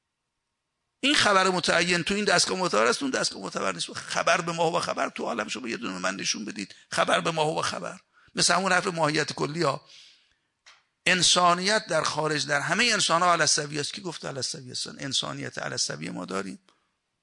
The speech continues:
مگه من ده تا ماهیتم اینجا نشستم، شما ده تا ماهیتید، انسانیتمون علی السویه، رنگمون فرق می‌کنه؟ اینطوری نیست که.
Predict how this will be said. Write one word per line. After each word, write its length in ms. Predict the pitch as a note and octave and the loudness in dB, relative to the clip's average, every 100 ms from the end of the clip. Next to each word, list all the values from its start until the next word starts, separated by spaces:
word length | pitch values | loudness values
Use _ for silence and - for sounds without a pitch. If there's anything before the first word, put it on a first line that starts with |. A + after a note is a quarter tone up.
| _ _ _ _ - | _ _ _ _ -2
مگه 200 | D3 E3 | 0 2
من 180 | E3+ | 2
ده 220 | D#3+ E3+ D#3+ | 4 2 2
تا 120 | G3+ | -2
ماهیتم 460 | F3+ D3+ C#3+ B2 | 0 0 0 -4
اینجا 200 | C#3 A#2 | -6 -8
نشستم، 500 | A#2 A#2 A#2 - - - | -8 -8 -8 -10 -12 -14
شما 260 | - A#2 B2 | -12 -8 -2
ده 180 | A#2 | -2
تا 120 | C3+ D#3 | -2 -4
ماهیتید، 640 | C3+ A#2+ B2 - - _ _ _ _ _ - | -6 -6 -10 -14 -20 _ _ _ _ _ -4
انسانیتمون 680 | C3+ - B2+ C3 B2+ B2+ A#2+ | 0 2 2 0 -2 -2 -2
علی 100 | A2 | 0
السویه، 360 | G#2 A#2 D3+ | 0 -2 0
رنگمون 380 | D3+ C3 A#2+ A#2 | 2 0 -2 -6
فرق 260 | G2+ C3 C#3+ | -2 -4 -4
می‌کنه؟ 360 | D#3 D#3+ C#3+ - - | -8 -8 -8 -12 -20
اینطوری 380 | - - - E3 | -20 -18 -16 -14
نیست 260 | G3+ F#3+ - | -14 -12 -14
که. 140 | D#3+ | -16